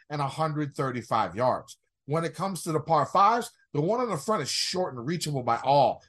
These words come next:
at five hundred twenty yards. You're gonna have to get birdie on that hole all week. The two par fives in the back are very long, as both are between six hundred and six hundred twenty yards, um, off the tee. Now, seven of the par fours range from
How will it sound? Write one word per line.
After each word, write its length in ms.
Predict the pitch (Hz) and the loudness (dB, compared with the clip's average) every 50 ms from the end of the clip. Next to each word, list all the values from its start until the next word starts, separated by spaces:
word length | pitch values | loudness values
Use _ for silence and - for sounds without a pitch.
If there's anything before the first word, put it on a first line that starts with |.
| _ _ _ | _ _ _
at 140 | 120 120 - | -6 -6 -4
five 340 | - - 143 139 143 139 | 0 0 2 2 2 0
hundred 240 | 127 135 123 120 113 | -2 -4 -4 -6 -8
twenty 280 | - - 147 127 117 117 | -8 -8 -8 -6 -4 0
yards. 320 | 123 120 117 104 90 90 | 2 4 4 4 2 -2
You're 100 | 117 127 | -4 -4
gonna 180 | 151 170 160 160 | -2 0 0 0
have 120 | 147 135 | 0 0
to 60 | 135 | -2
get 160 | 123 131 110 113 | -4 -6 -4 0
birdie 280 | 127 123 113 104 98 - - - _ _ | 0 0 0 -2 -4 -10 -18 -20 _ _
on 220 | - 120 120 120 120 | -4 -2 -2 -2 -2
that 200 | 123 117 110 98 | -4 -4 -6 -4
hole 340 | - 139 139 120 104 - - - _ | 0 2 2 2 2 0 -4 -12 _
all 300 | - 123 120 117 107 101 | 0 2 2 2 2 0
week. 220 | 107 120 110 - _ _ _ _ _ _ _ _ _ | -4 -8 -10 -12 _ _ _ _ _ _ _ _ _
The 80 | 127 117 | -12 -8
two 180 | - - 240 | -2 -2 -2
par 220 | - - 214 202 - | 4 6 6 4 6
fives 340 | - 190 185 185 180 156 170 | 6 6 6 6 6 4 2
in 80 | 156 | -2
the 60 | 143 | -2
back 340 | 127 123 160 180 190 180 - | 0 2 2 2 2 2 0
are 120 | 147 131 113 107 | -2 -6 -4 -2
very 240 | 147 165 170 160 151 | -2 -2 0 0 -2
long, 280 | 143 151 160 151 135 | -2 0 -2 -2 -2
as 100 | 123 113 | -6 -8
both 300 | 110 - 151 170 165 - | -2 0 0 0 0 -2
are 40 | 156 | -6
between 400 | 143 147 - - 165 151 127 107 - - - - | -8 -8 -8 -6 -6 -6 -6 -8 -10 -18 -20 -12
six 340 | - - - - 269 - - | -6 -2 -2 0 0 -2 -2
hundred 340 | - 208 208 208 220 196 151 | 0 0 2 2 2 2 0
and 120 | 139 - | -2 -2
six 220 | - - 202 165 - | -2 -2 -2 -2 -2
hundred 260 | - 175 160 156 143 | 0 2 2 2 0
twenty 400 | - - - 151 143 139 139 135 | -4 -2 0 0 2 2 2 0
yards, 560 | 120 123 123 120 117 110 98 - - - - _ _ _ _ _ _ _ - | 2 2 4 4 4 4 2 -4 -10 -14 -16 _ _ _ _ _ _ _ 4
um, 320 | 139 135 131 120 107 101 - | 6 6 6 6 4 2 2
off 260 | - 139 131 120 - | 4 4 6 4 4
the 60 | - | -2
tee. 380 | - - - 156 143 113 - - _ - - _ _ | -8 -6 -4 -2 -2 -4 -4 -10 _ -20 -20 _ _
Now, 220 | 156 147 131 110 - - | -2 -2 -2 -2 -4 -10
seven 460 | _ - - - - 220 233 247 262 | _ -10 -8 0 2 2 2 2 0
of 80 | 247 226 | -2 -2
the 80 | 196 160 | -2 -2
par 260 | - 190 196 180 160 | 0 0 2 2 0
fours 380 | - - 175 175 170 147 127 | -2 -4 -6 -4 -4 -4 -4
range 320 | 135 135 165 180 180 156 - | -4 -4 -4 -4 -4 -6 -8
from 120 | 131 113 | -8 -10